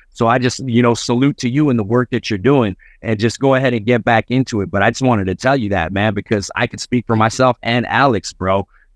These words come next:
Like, uh, I wouldn't be where I'm at right now and,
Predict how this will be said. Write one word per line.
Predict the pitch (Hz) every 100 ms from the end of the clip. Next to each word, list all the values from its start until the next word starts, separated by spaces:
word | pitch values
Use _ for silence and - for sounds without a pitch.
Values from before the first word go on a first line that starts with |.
| -
Like, | 107 104 - - - -
uh, | 120 117 110
I | 113
wouldn't | 127 127 107
be | 117 123
where | 113 107
I'm | 104 101
at | 131 110 - _ -
right | - 110 104
now | 110 110 107 107 - _ -
and, | 104 95